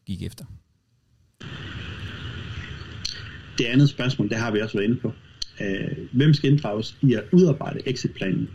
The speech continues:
Speaker 2: For hvis den skal være effektiv, går det ikke, den kun opstår, udvikles og vedligeholdes i G D P R-afdelingen.
Speaker 1: Nemlig. Det er, øh, helt essentielt, at det er forankret i ledelsen, hvad vi gør med, altså det her,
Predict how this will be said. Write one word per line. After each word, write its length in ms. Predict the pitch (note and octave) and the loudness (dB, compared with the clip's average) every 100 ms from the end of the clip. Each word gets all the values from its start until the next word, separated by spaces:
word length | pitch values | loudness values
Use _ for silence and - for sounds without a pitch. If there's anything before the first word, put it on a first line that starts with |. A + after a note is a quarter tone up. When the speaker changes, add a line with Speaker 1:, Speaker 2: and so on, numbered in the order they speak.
| - | -8
Speaker 2:
For 80 | G#2 | 0
hvis 180 | A#2 B2 | 2 2
den 140 | A2+ | 0
skal 160 | - G2+ | 0 -2
være 180 | F#2+ D#3 | 0 2
effektiv, 400 | D3+ C#3 A#2 G#2+ | 4 4 2 0
går 160 | B2 A#2+ | 0 0
det 80 | A2 | 0
ikke, 120 | - | 0
den 260 | G#2 - - - | -2 -2 -4 0
kun 160 | A#2 | 0
opstår, 500 | - D#3+ - D#3 C3+ - - - - | 2 -2 -2 0 0 0 -10 -20 4
udvikles 460 | D#3+ D3+ B2+ A#2 - | 8 10 8 4 0
og 80 | A2+ | 2
vedligeholdes 680 | A#2 C3 A#2+ G2 G#2+ - - | 6 6 6 2 -2 -8 4
i 40 | |
G 400 | C#3+ C3 - A#2 | 6 6 0 -4
D 60 | - | -2
P 40 | G#2 | -2
R-afdelingen. 680 | - - G#2+ - - - - - - - - _ _ _ _ | -4 -4 -6 -4 -6 -6 -10 -14 -16 -18 -20 _ _ _ _
Speaker 1:
Nemlig. 420 | G2+ F#2+ E2 E2+ _ - | -6 -4 -4 -8 _ -10
Det 200 | B2 G#2 | -2 2
er, 300 | G2 F2+ F2 | 2 2 0
øh, 340 | E2+ D#2 D#2+ - | -4 -6 -10 -12
helt 440 | F#2 B2+ A2+ F#2 | -6 0 0 0
essentielt, 680 | F2+ - F2+ - A2+ F#2+ - | -2 -2 0 2 2 0 -4
at 280 | G2 F2 - | -6 -6 -6
det 200 | F2+ F2 | -6 -4
er 280 | F2 D#2+ D2 | -4 -4 -6
forankret 580 | - - A#2+ A2+ F#2+ | -8 -2 -2 -2 -4
i 40 | F#2 | -4
ledelsen, 540 | F#2+ G2+ A2 - F#2 | -4 -4 -2 -4 -4
hvad 140 | F2 F2 | -4 -6
vi 140 | F2+ - | -8 -4
gør 340 | - F#2+ - - | -2 0 -2 -10
med, 240 | F#2 D#2+ - | -8 -8 -8
altså 180 | A2 - | -8 -6
det 120 | G#2+ | -2
her, 120 | G2 | 0